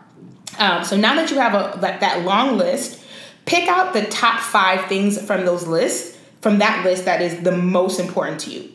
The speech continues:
Yes, even if you have a list of twenty, you're only picking five. Five. So pause the podcast, list your top five, top five, top five.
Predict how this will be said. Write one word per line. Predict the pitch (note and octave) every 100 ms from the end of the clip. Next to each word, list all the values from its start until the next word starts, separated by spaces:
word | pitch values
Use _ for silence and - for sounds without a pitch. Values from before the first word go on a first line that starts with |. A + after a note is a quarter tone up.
| -
Yes, | - G#3 -
even | A3+
if | A3+
you | G#3
have | F3+
a |
list | F3 F#3+ -
of |
twenty, | - G#3 A3+ C#4 C#4 - -
you're | G3 G3+
only | G#3 G#3 G3+ G3+
picking | - G#3+ F#3 F3+
five. | F3+ - B2+ - - - _ _ _ _
Five. | - D3+ - -
So | - -
pause | - G3+ C4
the |
podcast, | - G#3 F3 - D#3+ D#3+ - - - - -
list | F#3+ A3 A3
your | F#3+
top | D#3+ E3
five, | C3 -
top | - -
five, | - -
top | - -
five. | - -